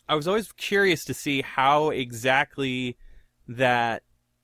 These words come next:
kinda came into play, because at, at some point, and, and this is where another dirty mechanic that also kinda reared its head and has also made waves across, uh, honestly, a, a, a wide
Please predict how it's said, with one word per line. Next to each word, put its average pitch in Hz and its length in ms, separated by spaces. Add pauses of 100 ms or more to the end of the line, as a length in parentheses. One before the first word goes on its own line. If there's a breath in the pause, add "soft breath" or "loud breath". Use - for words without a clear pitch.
(520)
kinda 147 320
came 151 300
into 127 100
play, 151 440
because 113 560
at, 127 260
at 120 160
some 269 300
point, 107 480 (640)
and, 131 400
and 135 200
this 156 180
is 143 100
where 135 280
another 123 460
dirty 127 680
mechanic 117 480
that 113 100
also 117 300
kinda 120 260
reared 113 380
its - 140
head 117 380
and 113 140
has 104 120
also 120 260
made 110 260
waves 107 600 (360 soft breath)
across, 220 460
uh, - 80
honestly, 123 1120
a, 117 200
a, 113 360
a 120 60
wide 123 640